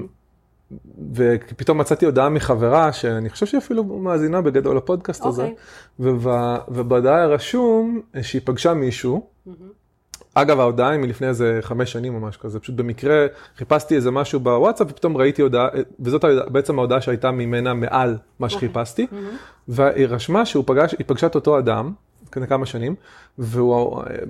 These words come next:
Speaker 1: איכשהו, לא יודע איך הם הצליחו, היה ממוצקין, שמע ממוצקין, ואז כאילו שאלה אותו אם הוא מכיר עידן גבע וזה, ואז הוא אמר שהוא שיחק איתי כדורסל, והוא אמר שעד היום אני, הייתי השחקן, שחקן הכדורסל הכי טוב שהוא אי פעם שיחק איתו.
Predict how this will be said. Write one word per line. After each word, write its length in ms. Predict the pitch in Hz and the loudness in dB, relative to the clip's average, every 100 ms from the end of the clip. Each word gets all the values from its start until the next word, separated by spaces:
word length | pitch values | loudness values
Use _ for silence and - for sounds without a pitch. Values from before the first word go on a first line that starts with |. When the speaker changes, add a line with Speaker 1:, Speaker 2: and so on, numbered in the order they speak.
| - | -2
Speaker 1:
איכשהו, 380 | - - 233 | -2 2 4
לא 60 | 202 | 4
יודע 180 | 196 190 | 4 2
איך 140 | - | 2
הם 100 | 160 | 0
הצליחו, 360 | 143 196 190 170 | 0 2 2 2
היה 140 | 175 | 2
ממוצקין, 520 | 139 139 233 - 226 | 2 0 0 0 -2
שמע 140 | 143 139 | 0 -2
ממוצקין, 560 | 139 208 - 220 160 | 0 0 0 -2 2
ואז 200 | 139 147 | 4 4
כאילו 180 | 147 147 | 2 -2
שאלה 280 | - 135 139 | 2 4 4
אותו 180 | 147 139 | 4 2
אם 40 | |
הוא 100 | 127 | 0
מכיר 220 | 123 139 127 | -2 0 0
עידן 260 | 123 120 | 0 0
גבע 280 | 131 233 220 | 0 2 2
וזה, 300 | 135 131 180 220 - - - 127 | 0 2 0 0 -4 -20 -12 2
ואז 220 | 143 147 | 2 4
הוא 60 | 143 | 2
אמר 140 | 147 | 0
שהוא 140 | - | 0
שיחק 300 | 135 120 131 | -6 -8 -6
איתי 140 | 135 135 | -4 -4
כדורסל, 600 | 127 113 107 - 113 196 302 _ _ _ _ _ | -4 -6 -6 0 0 0 -2 _ _ _ _ _
והוא 440 | 123 120 - 127 123 | -4 -4 -2 -2 0
אמר 280 | 156 220 - | 4 2 2
שעד 600 | - 131 123 - 170 160 | 2 2 2 0 2 4
היום 320 | 147 196 202 | 4 2 -2
אני, 140 | 131 123 - | -4 -8 -8
הייתי 300 | - 139 190 | -2 0 0
השחקן, 340 | 170 117 - 170 - | -2 -4 -8 -8 -10
שחקן 320 | - - 180 | -8 -2 0
הכדורסל 420 | 202 170 139 196 160 | 2 2 2 2 0
הכי 240 | - 208 | 2 0
טוב 240 | - 208 | 2 2
שהוא 220 | 202 147 143 | 2 0 2
אי 120 | 160 | 2
פעם 240 | 160 156 | 2 0
שיחק 320 | - - 117 | -2 -6 -6
איתו. 160 | 117 - | -8 -14